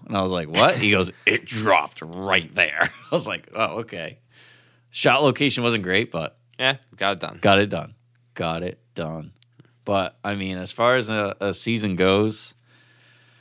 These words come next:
Speaker 1: it's just, I don't know, going into a, a deer season, I just hate the unknown.
Speaker 2: Yeah, there, I mean, th-, the amount of unknown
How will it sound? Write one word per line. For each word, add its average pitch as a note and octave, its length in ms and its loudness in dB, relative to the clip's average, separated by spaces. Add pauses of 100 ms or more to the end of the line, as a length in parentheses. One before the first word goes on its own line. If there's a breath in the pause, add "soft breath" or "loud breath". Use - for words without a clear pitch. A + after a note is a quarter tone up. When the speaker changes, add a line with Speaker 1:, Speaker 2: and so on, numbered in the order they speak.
(920 soft breath)
Speaker 1:
it's - 220 -4
just, F3 360 -2
I A2+ 140 -4
don't A#2 200 2
know, E2 120 -6
going A3+ 320 0
into F3 300 2
a, G#2 80 4 (220)
a A#2 120 -2
deer G#2 360 -4
season, G#2 580 -4
I A2 100 -4
just G3+ 200 -2
hate G#2+ 320 -4
the G2 100 -6
unknown. D#2+ 520 -6
Speaker 2:
Yeah, G#2+ 240 2
there, A#2 360 2 (260)
I F2 160 -8
mean, F2 460 -8
th-, - 120 -20 (180)
the F2 80 -12
amount C3 240 0
of B2+ 100 -2
unknown F#2+ 600 -6